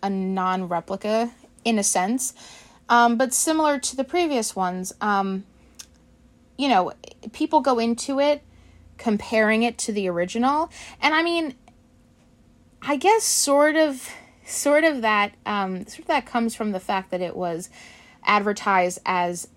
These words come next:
the same show, but more spectacular.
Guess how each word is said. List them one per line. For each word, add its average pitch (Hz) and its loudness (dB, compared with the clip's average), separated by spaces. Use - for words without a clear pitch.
the 190 -10
same 262 0
show, 220 2
but 196 -6
more 202 -2
spectacular. 247 -2